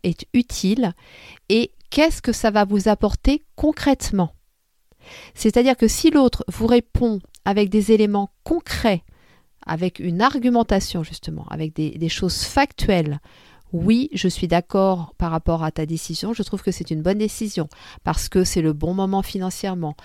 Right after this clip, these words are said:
parce que ta situation est stable, parce que, vous voyez, des choses vraies. » Et si c'est ça, alors ok. Si par contre la personne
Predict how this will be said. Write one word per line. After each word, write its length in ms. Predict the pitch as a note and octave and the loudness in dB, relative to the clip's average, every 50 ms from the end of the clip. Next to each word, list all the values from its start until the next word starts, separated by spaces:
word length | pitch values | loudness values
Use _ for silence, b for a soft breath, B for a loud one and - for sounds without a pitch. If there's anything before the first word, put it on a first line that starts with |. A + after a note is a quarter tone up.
| B B B B | B B B B
parce 220 | D#3 F3 - - | -4 -4 -4 -4
que 180 | - - F3+ F#3 | -4 -2 -2 -2
ta 220 | - - F3+ E3 | 0 0 0 0
situation 560 | - - - F3+ - F#3 F3+ F3+ - - F#3+ | 0 -2 -8 -6 0 0 0 0 0 -2 -4
est 60 | F#3+ | -4
stable, 440 | F#3+ - - - G3 E3 D#3+ D#3 - - - | -6 -6 -6 -4 -4 -4 -4 -6 -8 -8 -6
parce 180 | E3+ E3 - | -6 -6 -6
que, 120 | - - E3 | -6 -6 -6
vous 40 | - | -4
voyez, 200 | C#3 D#3 F3+ F#3 | -2 -2 -2 -2
des 100 | D#3+ C#3+ | -2 -2
choses 460 | - - - A3+ A3+ A#3+ A#3+ - - - _ - | -2 -2 0 0 0 0 0 -2 -8 -16 _ -18
vraies. » 580 | D3+ C#3+ C#3 D3 C3 C3+ C#3 D3+ F3 A#3 D#4+ - - | -14 -10 -6 -4 -2 0 2 2 2 0 0 0 2
Et 460 | G3+ G#3+ G#3+ G#3 G3+ G3 F#3 - - _ - - | 4 4 6 6 6 4 4 2 -2 _ -20 -14
si 220 | - - - A#3 G#3+ | -12 -8 -4 -4 -2
c'est 140 | - G3 | 2 2
ça, 340 | F3+ - - - C4+ D#4 - - | 0 2 2 4 4 4 4 2
alors 380 | - F#3 F#3+ G#3 A#3+ B3+ B3 - - | 2 2 4 4 2 2 0 2 4
ok. 280 | A#3 A3+ - - - E3+ D#3 D3+ _ _ _ _ _ _ _ _ _ _ _ _ _ _ | 4 4 4 2 0 0 0 -2 _ _ _ _ _ _ _ _ _ _ _ _ _ _
Si 280 | - - - - D4 | -12 -4 0 0 2
par 220 | C#4 D4 C4 C4 - | 2 2 2 0 0
contre 300 | - B3 A#3 A3+ - G#3+ | -2 -2 -2 -2 0 0
la 100 | F3+ F3+ | 0 0
personne 720 | - A3+ A3+ - - - - - A3+ G#3+ G#3+ F#3+ E3+ D3+ | 2 0 -2 -2 -4 -6 -4 -2 0 0 0 -2 -2 -4